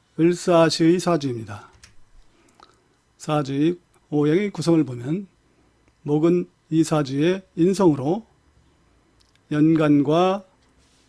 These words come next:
시간에 을목 두 개가 있고 화는 이 사주의 비겁으로 일간 정화와 지지에 사화 세 개가 있어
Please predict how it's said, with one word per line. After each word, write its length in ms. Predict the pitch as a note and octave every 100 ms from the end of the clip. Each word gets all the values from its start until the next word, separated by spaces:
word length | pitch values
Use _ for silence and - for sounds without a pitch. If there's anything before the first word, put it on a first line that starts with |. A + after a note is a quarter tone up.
| _ _
시간에 640 | - - F#3 E3 D#3+ E3 - -
을목 600 | E3 F3 F#3 F#3+ _ _
두 140 | C#3+
개가 200 | C#3 C3
있고 500 | B2 - B2+ D#3 A3+ _ _ _ _ _ _ _ _ _ _ _ _
화는 460 | F#3 F#3 F#3 F#3 F3+ _ _ _ _ _ _
이 60 | D3
사주의 520 | D3 B2+ C#3 F#3+ G#3 _
비겁으로 720 | - E3+ F3 C3 A#2+ C#3+ A3+ - _ _ _ _
일간 480 | C#3+ C#3+ C#3 C#3 C#3
정화와 640 | D3+ D#3+ D3+ D3+ G3 A#3 _ _
지지에 600 | - B2+ C3+ C#3 D3 D#3 -
사화 580 | - F#3 F#3 F#3 F#3 F#3+ _ _ _ _ _ _
세 280 | - - D#3
개가 220 | C3+ B2+
있어 420 | A#2+ - E3+ G#3+